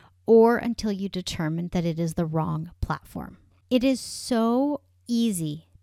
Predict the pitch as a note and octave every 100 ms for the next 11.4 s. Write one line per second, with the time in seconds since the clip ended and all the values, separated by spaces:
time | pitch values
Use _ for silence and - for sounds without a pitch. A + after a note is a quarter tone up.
0 | - G3+ F3 G#3+ G3+ - A3 D#3+ E3 F3+
1 | - E3+ D#3+ D#3+ - F#3 E3+ E3+ - -
2 | - A3+ A#3 A3+ - B3+ A#3 _ _ A#3
3 | F4 E4 C#4 E3+ D#3 D3 - - G#3+ -
4 | - C#4 C#4 B3+ - - A3 B3 - A#3+
5 | F#3 - F3 E3 - E3 E3 F3+ - -
6 | A3 B3+ A#3 E3 F3 - - - - -
7 | - A#3+ C4 C4+ - _ - D4 D4+ B3
8 | A#3+ E3+ D3+ D#3+ E3+ - - B3 B3+ A3+
9 | A3 A#3 B3 - A3+ G#3+ G#3 F#3+ - E3
10 | D#3+ - A3 A3+ A3+ G3 G3 F3+ E3 E3+
11 | - E3 - -